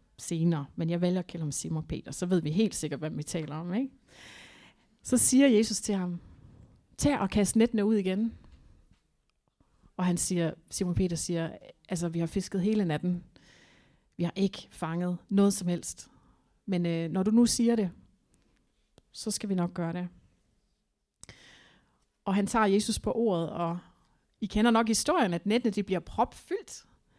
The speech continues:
af fisk. Faktisk så er to både ved at synke, og de ved slet ikke, hvad de skal gøre med alle de her fisk.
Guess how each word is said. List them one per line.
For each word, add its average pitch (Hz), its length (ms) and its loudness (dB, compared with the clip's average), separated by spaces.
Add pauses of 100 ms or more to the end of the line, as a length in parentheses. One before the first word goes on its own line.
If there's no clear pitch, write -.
(100)
af 185 80 -4
fisk. - 460 -2 (300)
Faktisk 214 280 -2
så 233 80 2
er 208 60 2
to 247 220 -2
både 233 440 0
ved 220 80 2
at 185 140 -4
synke, 254 560 -2
og 165 260 -2 (440)
de 214 60 -4
ved 226 80 0
slet 233 120 0
ikke, 233 60 -4
hvad 220 80 -2
de 196 60 -4
skal 208 120 -8
gøre 214 200 0
med 240 140 4
alle 185 180 0
de 196 60 -2
her 175 140 -4
fisk. - 540 -12